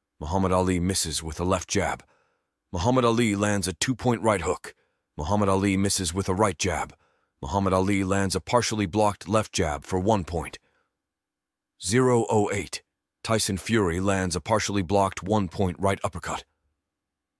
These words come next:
Muhammad Ali dances around the ring with his arms up in victory as the bell sounds to end the fight. Round fifteen points. Scored. Muhammad Ali,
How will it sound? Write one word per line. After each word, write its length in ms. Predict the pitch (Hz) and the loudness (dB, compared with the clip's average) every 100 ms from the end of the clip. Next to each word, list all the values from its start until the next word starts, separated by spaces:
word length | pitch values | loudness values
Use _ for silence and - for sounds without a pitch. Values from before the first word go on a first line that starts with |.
| _ | _
Muhammad 260 | 87 107 101 | 0 2 4
Ali 260 | 98 101 | 4 2
dances 340 | 80 104 101 90 | 2 0 0 0
around 240 | 98 101 | 2 2
the 80 | 92 | 2
ring 220 | 95 82 | 0 -2
with 100 | 80 | -4
his 100 | 80 | 0
arms 280 | 104 95 85 | 2 2 0
up 100 | 87 | -4
in 80 | 82 | -4
victory 400 | 90 - 73 73 | -4 -4 -8 -8
as 120 | 73 | -8
the 60 | 82 | -2
bell 200 | 101 90 | 0 0
sounds 360 | - 92 85 | 0 0 -2
to 120 | - 90 | -2 -2
end 140 | 85 | -4
the 40 | |
fight. 280 | - 82 - - _ _ _ _ _ _ _ _ _ _ _ _ _ _ _ _ _ _ _ _ _ _ _ | -6 -8 -8 -16 _ _ _ _ _ _ _ _ _ _ _ _ _ _ _ _ _ _ _ _ _ _ _
Round 300 | - 110 113 | 0 2 2
fifteen 420 | 90 110 - 104 85 | 0 -2 0 -2 0
points. 400 | 92 73 - - _ _ _ _ _ _ _ _ _ _ _ _ _ _ _ _ | -4 -6 -8 -10 _ _ _ _ _ _ _ _ _ _ _ _ _ _ _ _
Scored. 460 | - 123 104 80 - _ _ _ _ _ _ _ - | 0 2 2 0 -10 _ _ _ _ _ _ _ -4
Muhammad 280 | 98 120 113 | 0 4 4
Ali, 320 | 113 104 | 4 0